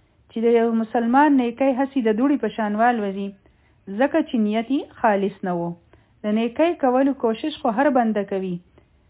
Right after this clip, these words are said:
هر چا څه نه څه جمع کړي دي، مګر د نیکو فرق په اجر کې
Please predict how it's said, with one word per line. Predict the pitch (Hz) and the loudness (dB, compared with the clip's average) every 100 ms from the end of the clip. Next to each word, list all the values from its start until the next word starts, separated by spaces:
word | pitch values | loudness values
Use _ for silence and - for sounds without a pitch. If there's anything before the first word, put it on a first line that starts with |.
| _ _ | _ _
هر | 302 311 - | -2 -2 2
چا | 285 | 0
څه | 277 285 | 2 0
نه | 269 | 2
څه | 285 240 | 0 0
جمع | 233 214 214 | 2 0 0
کړي | 254 214 180 | 0 0 -2
دي، | 156 - _ - 220 | -4 -8 _ -10 2
مګر | 269 262 226 220 196 | 2 4 2 0 -2
د | 214 220 | 0 0
نیکو | 240 233 320 320 - | -2 0 2 2 4
فرق | 320 330 - 262 | 4 4 2 -2
په | 247 | 2
اجر | 269 302 294 | 2 2 0
کې | 294 | 0